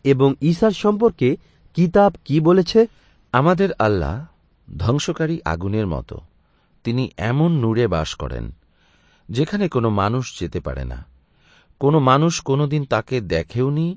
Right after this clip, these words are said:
Speaker 2: দেখতে পায়ও না। সম্মান এবং ক্ষমতা চিরকাল তারই। আল্লাহকে কেউ কখনো দেখেনি। তার সঙ্গে থাকা সেই একমাত্র পুত্র,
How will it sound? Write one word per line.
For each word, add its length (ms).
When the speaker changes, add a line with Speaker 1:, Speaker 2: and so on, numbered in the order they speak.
Speaker 2:
দেখতে 400
পায়ও 360
না। 260
সম্মান 680
এবং 300
ক্ষমতা 440
চিরকাল 480
তারই। 420
আল্লাহকে 440
কেউ 220
কখনো 420
দেখেনি। 500
তার 160
সঙ্গে 360
থাকা 420
সেই 320
একমাত্র 520
পুত্র, 500